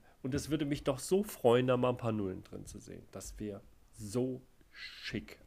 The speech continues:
Aber ich glaub, das war's mit Werbeblock. Zurück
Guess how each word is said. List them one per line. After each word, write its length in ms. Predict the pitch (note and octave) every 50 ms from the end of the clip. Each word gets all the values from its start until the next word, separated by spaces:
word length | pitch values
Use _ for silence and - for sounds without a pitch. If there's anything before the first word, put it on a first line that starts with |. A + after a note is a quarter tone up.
| - -
Aber 320 | G#2+ G#2 G#2+ G#2 G2+ - -
ich 100 | - -
glaub, 260 | - B2 A#2+ A#2+ - - - - - - - - _ - _ _ -
das 200 | G#2+ - - A2
war's 220 | A2 B2+ B2+ -
mit 160 | C3+ B2+ C3
Werbeblock. 600 | B2+ A#2 A2+ A2+ A2 A2 A2+ G#2+ G#2+ - - - - - - - - - - - _ _ -
Zurück 520 | - - A#2+ - - A#2+ A#2+ - - -